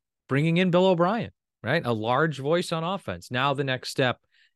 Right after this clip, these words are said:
is, I think, a large voice on offensive personnel. And I wouldn't be surprised if, even if he stays, if there's a shakeup in the offensive, excuse me, in the personnel side of things.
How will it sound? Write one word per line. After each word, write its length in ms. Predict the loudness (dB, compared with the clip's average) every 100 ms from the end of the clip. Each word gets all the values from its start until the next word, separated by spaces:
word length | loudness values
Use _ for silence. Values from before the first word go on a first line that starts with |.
| _
is, 160 | 0 2
I 100 | 2
think, 200 | 0 -4
a 60 |
large 420 | -2 0 0 0 -4
voice 380 | -6 -4 -6
on 100 | -6
offensive 400 | -6 -4 -6 -4
personnel. 280 | -2 0 0
And 80 | 2
I 40 |
wouldn't 300 | 4 4 4
be 80 | 2
surprised 500 | -2 0 2 0 -2
if, 220 | -4 -6 -8 _ _ _
even 240 | 2 4 4
if 100 | 2
he 120 | 0
stays, 540 | 0 0 0 0 -4 -16 _ _ _
if 160 | -4 2
there's 260 | 4 4
a 40 | 2
shakeup 560 | 0 0 0 0 -2 -2 _ _ _ -6
in 140 | -2
the 140 | 0 0
offensive, 560 | 0 -2 -6 -2 -2 -2
excuse 320 | -4 -4 -6
me, 140 | -6
in 140 | -4 -4
the 60 |
personnel 560 | -2 -2 -2 -2 0 0
side 320 | -2 -2 -4
of 80 | -6
things. 380 | -10 -12 -12